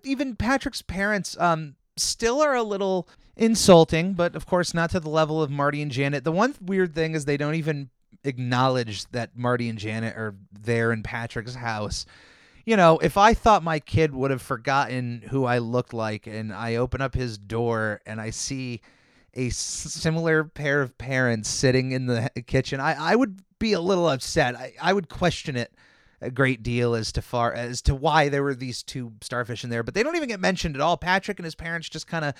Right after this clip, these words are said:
laugh it off together, um, with, with Patrick just kinda bursting out laughing after his parents bring up how s-, how smart he is for learning to, to remember to dress. Uh, they just laugh, go into the rock. Marty and Janet proclaim they don't have a son, walk off, and that is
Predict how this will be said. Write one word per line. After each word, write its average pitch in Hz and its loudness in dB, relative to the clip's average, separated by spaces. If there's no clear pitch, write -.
laugh 170 4
it 165 2
off 160 4
together, 147 -2
um, 135 0
with, 143 -4
with 135 -6
Patrick 143 -4
just 120 -8
kinda 135 -4
bursting 123 -4
out 117 -8
laughing 113 -6
after 110 -6
his 107 -6
parents 110 -8
bring 107 -10
up 107 -10
how 107 -8
s-, - -8
how 117 -10
smart 104 -8
he 104 -10
is 104 -12
for 98 -10
learning 101 -10
to, 98 -12
to 127 -4
remember 113 -4
to 101 -6
dress. 104 -6
Uh, 139 4
they 175 -2
just 160 -4
laugh, 120 -2
go 117 -4
into 113 -4
the 101 -8
rock. 101 -6
Marty 135 2
and 131 -8
Janet 123 -6
proclaim 120 -10
they 117 -4
don't 113 -4
have 110 -6
a 107 -10
son, 120 -6
walk 107 -6
off, 107 -4
and 127 -2
that 170 4
is 143 0